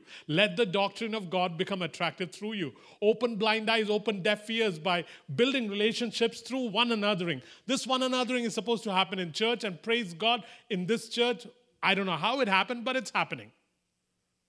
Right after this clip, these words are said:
But now we can take it outside. Let's deal with the last four.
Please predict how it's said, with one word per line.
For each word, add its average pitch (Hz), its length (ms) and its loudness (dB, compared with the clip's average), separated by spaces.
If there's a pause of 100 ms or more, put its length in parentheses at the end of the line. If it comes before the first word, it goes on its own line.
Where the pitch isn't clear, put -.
(520)
But 202 140 4
now 220 220 4
we 202 180 -2
can 190 140 -4
take 190 200 0
it 254 140 -6 (1120)
outside. 139 420 -6 (1300)
Let's 185 140 -4
deal 202 180 -2
with 202 100 2
the 185 60 -2
last 165 360 0
four. 131 220 -4